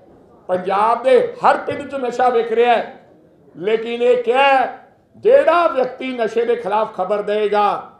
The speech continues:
ਉਹਦੇ ਤੇ ਕਾਰਵਾਈ ਹੋਊਗੀ। ਤੁਹਾਨੂੰ ਪਤਾ ਹੈ, ਯੂਟਿਊਬਰਾਂ ਨੂੰ ਵੀ ਫੜਨਾ ਹੈ, ਜਿਹੜੇ ਤੁਹਾਡੇ ਵਰਗੇ ਹੈ,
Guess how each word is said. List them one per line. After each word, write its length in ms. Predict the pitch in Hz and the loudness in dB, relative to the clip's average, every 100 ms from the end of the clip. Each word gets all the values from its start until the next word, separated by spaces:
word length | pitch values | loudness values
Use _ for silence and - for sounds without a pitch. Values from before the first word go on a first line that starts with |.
| - - _ _ | -20 -20 _ _
ਉਹਦੇ 220 | 220 226 220 | 2 4 2
ਤੇ 100 | 202 | -2
ਕਾਰਵਾਈ 480 | 185 180 180 185 | -4 -4 -4 -4
ਹੋਊਗੀ। 220 | 175 170 165 | -4 -6 -10
ਤੁਹਾਨੂੰ 260 | 180 202 | -8 -8
ਪਤਾ 220 | 202 202 | -6 -2
ਹੈ, 60 | 247 | -2
ਯੂਟਿਊਬਰਾਂ 760 | 240 202 247 247 254 247 262 269 | -2 -6 -10 -8 -8 -2 0 0
ਨੂੰ 100 | 285 | -4
ਵੀ 120 | 285 | -4
ਫੜਨਾ 340 | 233 254 277 | -4 -2 0
ਹੈ, 340 | 269 233 - - _ _ _ _ - | 0 -2 -8 -20 _ _ _ _ -4
ਜਿਹੜੇ 280 | 233 240 | -2 0
ਤੁਹਾਡੇ 340 | 240 196 196 240 | -2 -2 -2 -4
ਵਰਗੇ 280 | 247 247 254 | 0 2 4
ਹੈ, 400 | 240 - - | 0 -6 -14